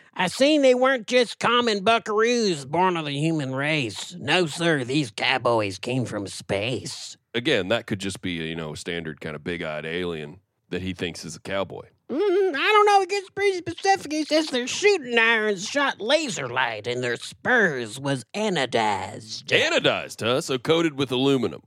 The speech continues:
Speaker 1: Mm-hmm.
Speaker 2: Wow, that's pretty fancy. That must be from space.
Speaker 1: Could only be from space. Bandanas caked with stardust, and their jeans was pressurized.
Speaker 2: I return to my theory that this is just a guy who doesn't know what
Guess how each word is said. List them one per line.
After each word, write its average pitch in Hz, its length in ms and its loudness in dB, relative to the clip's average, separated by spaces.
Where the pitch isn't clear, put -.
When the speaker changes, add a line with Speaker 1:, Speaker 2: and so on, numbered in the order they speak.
Speaker 1:
Mm-hmm. 175 540 -2
Speaker 2:
Wow, - 320 4
that's 147 160 -6
pretty 160 220 0
fancy. 127 500 -2
That 127 200 2
must 139 200 0
be 135 120 0
from 95 180 -8
space. - 540 -2
Speaker 1:
Could 143 180 2
only 131 260 2
be 107 160 -4
from 101 220 -6
space. 98 600 -2
Bandanas 190 800 2
caked 175 480 -4
with 156 180 -2
stardust, 127 1040 -2
and 226 200 2
their 214 160 4
jeans 190 800 2
was 147 460 2
pressurized. 123 1300 0
Speaker 2:
I 120 80 4
return 247 300 6
to 214 60 -4
my 196 120 4
theory 185 300 6
that 127 140 0
this 139 180 -6
is 131 60 -14
just 120 240 -8
a 107 40 -8
guy 120 320 0
who 113 80 -4
doesn't 110 380 -2
know 107 240 0
what 98 380 0